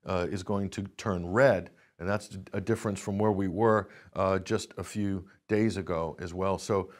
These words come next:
this is what the electoral map's looking like now, uh, according to our statistics, our data analysis. We're looking at people like Robert Barnes, the People's Pundit. We're looking at their numbers and what they're saying,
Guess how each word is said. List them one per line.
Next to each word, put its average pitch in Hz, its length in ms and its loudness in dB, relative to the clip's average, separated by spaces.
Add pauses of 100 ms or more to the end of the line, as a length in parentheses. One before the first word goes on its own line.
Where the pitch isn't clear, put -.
(100)
this 117 180 -2
is 139 80 -4
what 120 160 2
the 127 60 0
electoral 107 420 0
map's 98 300 -2
looking 95 280 -2
like 87 200 -2
now, 101 400 0 (260)
uh, 87 180 0
according 95 400 0
to 95 120 -4
our 87 100 -2
statistics, - 720 -6
our 85 100 -4
data 90 300 -2
analysis. 87 720 -4
We're 82 140 -6
looking 87 280 -4
at 82 120 -8
people 80 260 -8
like 76 160 -6
Robert 85 380 -2
Barnes, 92 340 -2
the 80 80 -10
People's 87 380 -12
Pundit. 90 480 -6 (280)
We're 90 80 -8
looking 90 220 -4
at - 160 -10
their 101 180 -2
numbers 92 440 -2
and 82 80 -6
what 80 160 -8
they're 98 180 0
saying, 90 400 -6